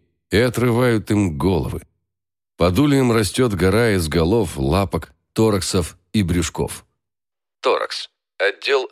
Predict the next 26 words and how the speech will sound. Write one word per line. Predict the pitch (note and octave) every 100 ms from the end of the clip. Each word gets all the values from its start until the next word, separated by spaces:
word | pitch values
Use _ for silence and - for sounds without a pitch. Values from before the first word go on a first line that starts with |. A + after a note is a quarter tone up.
| -
тела | B2 A#2+ G2+
многих | G2+ A2 G2 -
беспозвоночных | F#2+ F2 F2 D#2 D#2+ D#2 - D2+
животных | D2+ C#2+ F#2 A2+ A2 - _
между | A#2 A2+ A2
головой | F#2+ E2 D2+ G2+ G#2
и | -
брюшком. | A#2 G#2+ G#2+ - - - _ _ _ _ _ _ _ _ -
У |
шершней | F#2+ - B2 - - A2+
не | G2+
отнять | G#2 G2 A2 A2+ F#2+
владение | F2+ F#2 F#2+ G2 F#2
принципом | E2 F#2+ F#2+ E2+ E2+ F2+ E2 D#2 _
геостационарного | D#2+ G2 F#2+ E2+ F2+ F#2+ F2+ F2+ D2+ D#2+ D#2+
полёта. | D2+ D#2+ D#2+ - - - _ _ _ _ _ _
То | - F2
они | F2+ F2
зависают | D#2+ E2+ D2+ E2+ E2 D2+
в |
воздухе, | C#2 D#2 F2+ F2+ A2 A2 F2 _ _
то | - A#2
пикируют | - G2+ - A2+ G#2 F#2+ F#2+
на | F#2
своих | - E2+ E2 C2
жертв. | - D#2+ C#2+ -